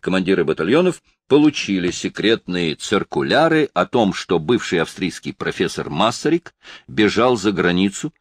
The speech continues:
где ведёт пропаганду против Австрии. Какой-то идиот в дивизии дополнил циркуляр следующим приказом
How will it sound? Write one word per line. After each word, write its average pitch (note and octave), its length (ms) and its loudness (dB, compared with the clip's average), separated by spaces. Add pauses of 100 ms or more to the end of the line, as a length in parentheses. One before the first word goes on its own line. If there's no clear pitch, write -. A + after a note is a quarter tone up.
(220)
где G#2+ 180 2
ведёт A2 320 2
пропаганду A2+ 580 0
против G2+ 520 -4
Австрии. C#2+ 480 -6 (1400)
Какой-то C#3+ 420 4
идиот G#2 320 6
в G2+ 80 -4
дивизии C3+ 480 0 (240)
дополнил A2+ 640 2
циркуляр A2 640 0 (180)
следующим G2+ 560 0
приказом C#2 480 -6